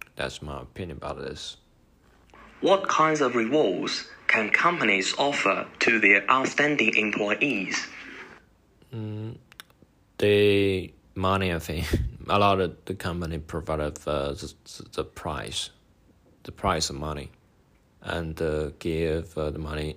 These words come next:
Speaker 1: in the end of the year. If this guy was, uh, selected to be the outstanding, the, these employees, so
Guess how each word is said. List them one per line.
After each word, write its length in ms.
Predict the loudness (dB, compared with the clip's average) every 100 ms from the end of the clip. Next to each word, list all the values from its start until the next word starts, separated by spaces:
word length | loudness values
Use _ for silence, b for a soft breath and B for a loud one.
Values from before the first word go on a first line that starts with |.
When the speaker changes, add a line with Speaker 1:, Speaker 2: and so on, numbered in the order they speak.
| -8
Speaker 1:
in 260 | -8 -6 -6
the 180 | -8 -8
end 180 | -8
of 180 | -6 -8
the 100 | -10
year. 440 | -8 -2 0 0 -4 b b b b b
If 360 | -4 -2 -4 -6
this 220 | -6 -4
guy 320 | -2 -2 -2
was, 460 | -2 -4 -4 -6 -6
uh, 100 | -4
selected 580 | -4 -4 -6 -8 -10 -8
to 100 | -8
be 160 | -6
the 280 | -6 -8 -8
outstanding, 1120 | -8 -6 -8 -4 -4 -2 0 -2 -2 -6 -8 -6
the, 260 | -4 -4 -8 b b b b b b b b b b b b _ _ _ _ _ _ -16 -4
these 240 | -2 -2
employees, 840 | -6 -10 -2 0 0 -2 -6 -10 -12
so 720 | -8 -2 2 2 2 0 -2